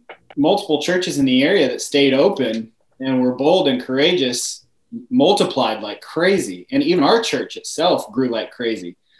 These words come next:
So it was almost born, what was born out of this microchurch movement was this burning desire to reach more people.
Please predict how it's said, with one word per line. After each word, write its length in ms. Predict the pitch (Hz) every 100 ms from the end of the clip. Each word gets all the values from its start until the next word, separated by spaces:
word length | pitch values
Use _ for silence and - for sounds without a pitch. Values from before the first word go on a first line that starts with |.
| - _
So 240 | - 151 -
it 40 |
was 120 | 165
almost 340 | 208 220 - -
born, 460 | 151 202 190 147 -
what 200 | 151 175
was 120 | 147
born 300 | 135 170 196
out 140 | 156
of 60 | 131
this 140 | 127 143
microchurch 640 | 143 135 175 143 127 -
movement 320 | 123 120 131
was 160 | 127 123
this 160 | 127 -
burning 420 | - 143 170 156
desire 380 | 139 127 143 139
to 100 | 117
reach 340 | 127 139 -
more 240 | 135 127 -
people. 600 | 147 185 120 104 104